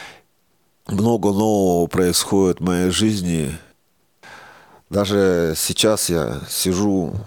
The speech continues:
в компании шотландцев. <laughs>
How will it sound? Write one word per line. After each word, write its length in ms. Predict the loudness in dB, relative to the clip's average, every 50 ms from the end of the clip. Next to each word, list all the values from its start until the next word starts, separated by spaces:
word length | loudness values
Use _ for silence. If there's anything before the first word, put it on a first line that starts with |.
| -12 -18 -20 -20 -20 -20 _ -20 -20 -16
в 40 | -12
компании 600 | -8 -8 -6 -4 -4 -2 -2 -2 -2 -2 -2 -2
шотландцев. 680 | -4 -4 -4 -6 -4 -2 -2 0 0 0 0 -2 -2 -2 -2 -2 -2 0 0 -2 -2 -4 -6 -6 -8 -10 -12 -12 -16 -16 -14 -14 -14 -14 -12
<laughs> 300 | -10 -8 -8 -8 -10